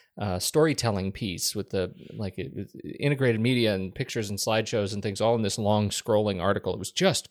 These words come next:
gorgeous. Uh, I think this is the same one. So this story has been told a number of times, and yet this film,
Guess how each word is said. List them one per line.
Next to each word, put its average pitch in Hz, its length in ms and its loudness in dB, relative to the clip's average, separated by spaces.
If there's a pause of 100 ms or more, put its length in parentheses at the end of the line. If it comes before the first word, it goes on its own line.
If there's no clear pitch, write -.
gorgeous. 131 680 0 (600)
Uh, 107 180 -2
I 110 80 0
think 190 200 0
this 139 180 2
is 110 100 -2
the 113 80 -2
same 107 280 -2
one. 98 160 -4
So - 100 -4
this 170 160 2
story 269 280 4
has 123 120 0
been 120 140 0
told 143 300 2
a 120 60 4
number 131 300 4
of - 80 -4
times, 101 320 -4
and 110 120 -2
yet 127 160 0
this - 140 0
film, 107 520 2